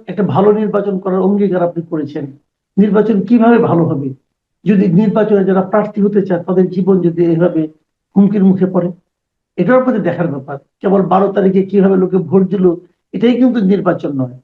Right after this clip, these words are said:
নির্বাচনী প্রচারণাও যাতে নাকি নির্বিঘ্ন হতে পারে, শান্তিপূর্ণ হতে পারে, এটাও আপনাদেরই দায়িত্ব।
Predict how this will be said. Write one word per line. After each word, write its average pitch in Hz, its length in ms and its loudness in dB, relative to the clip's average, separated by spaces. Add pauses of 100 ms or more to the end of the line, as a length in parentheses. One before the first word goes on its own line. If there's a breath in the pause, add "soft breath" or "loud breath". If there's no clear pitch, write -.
(360)
নির্বাচনী 202 420 0
প্রচারণাও 220 720 0
যাতে 190 160 0
নাকি 175 180 -2
নির্বিঘ্ন 202 500 0
হতে 180 220 0
পারে, 156 220 -2
শান্তিপূর্ণ 196 580 0
হতে 165 180 -2
পারে, 139 220 -6 (360)
এটাও 226 260 -2
আপনাদেরই 196 440 0
দায়িত্ব। 151 420 -6